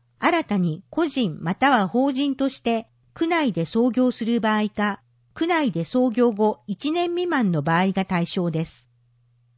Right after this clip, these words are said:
また、区の特定創業支援等事業の支援を受けた方が、その証明書を持って、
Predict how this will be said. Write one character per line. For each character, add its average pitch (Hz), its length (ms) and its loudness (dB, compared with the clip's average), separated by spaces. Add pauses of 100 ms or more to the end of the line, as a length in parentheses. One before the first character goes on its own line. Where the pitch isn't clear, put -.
(160)
ま 190 140 0
た、 247 340 2 (180)
区 - 140 -2
の 214 280 0 (160)
特 214 220 -4
定 330 280 -2
創 339 260 0
業 320 240 0
支 285 220 -4
援 302 180 0
等 311 300 0
事 285 160 -2
業 202 340 0 (340)
の 214 280 -2
支 - 240 -4
援 254 260 2
を 165 80 0
受 208 160 -2
け - 60 -2
た 165 100 -8
方 165 300 -8
が、 151 200 -6 (560)
そ 254 180 -2
の 320 160 0
証 349 260 -2
明 339 220 -2
書 330 200 -2
を 247 60 2
持 196 160 2
っ - 40 -4
て、 151 380 -6